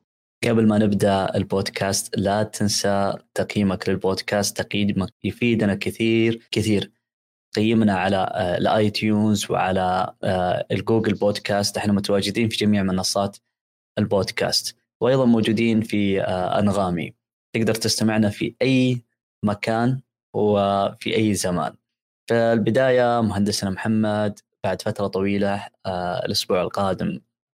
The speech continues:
العودة للمدارس، حابين تكون هذه الحلقة استثنائية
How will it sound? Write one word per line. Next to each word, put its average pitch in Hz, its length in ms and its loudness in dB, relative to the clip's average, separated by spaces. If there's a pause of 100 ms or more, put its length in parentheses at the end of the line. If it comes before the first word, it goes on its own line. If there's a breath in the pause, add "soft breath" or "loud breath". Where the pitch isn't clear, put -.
العودة 92 460 0
للمدارس، 113 720 0 (540 soft breath)
حابين 117 380 2
تكون 113 240 0
هذه 107 200 2
الحلقة 107 600 -2
استثنائية 107 800 0